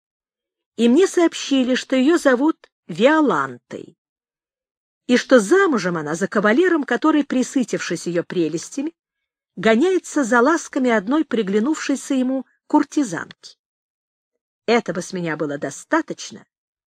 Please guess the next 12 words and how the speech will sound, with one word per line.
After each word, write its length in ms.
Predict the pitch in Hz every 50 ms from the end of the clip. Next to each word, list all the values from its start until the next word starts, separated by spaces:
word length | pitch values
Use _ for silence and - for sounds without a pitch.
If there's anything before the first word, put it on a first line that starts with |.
| _ _ _ _ _ _ _ _
для 180 | _ - 175 185
того, 200 | 190 208 196 208
чтобы 280 | 196 - - 170 180 170
сделать 460 | 151 147 180 185 165 147 151 - -
Виоланту 760 | 156 139 131 127 131 160 196 269 302 302 - - 285 285 277 _ _ _ _ _
владычицей 800 | - - 165 160 147 147 151 226 285 277 - 240 - - - 220
своих 420 | 190 - - 143 135 170 165 - _
помыслов. 580 | - - 160 147 - 147 - - - - - _ _ _ _ _ _ _ _ _ _ _ _ _ _ _ _ _ _ _ _ _ _ _ _ _ _ _ _ _ _ _ _ _ _ _ _ _ _ _ _ _ _ _ _ _
Она 320 | - 196 233 240 277 349 392
не 140 | 403 415 381
замедлила 720 | - 392 359 349 339 320 302 - 294 302 302 320 320 320 - _ _ _ _
обнаружить 760 | - - 277 220 247 277 285 233 233 233 220 247 247 - -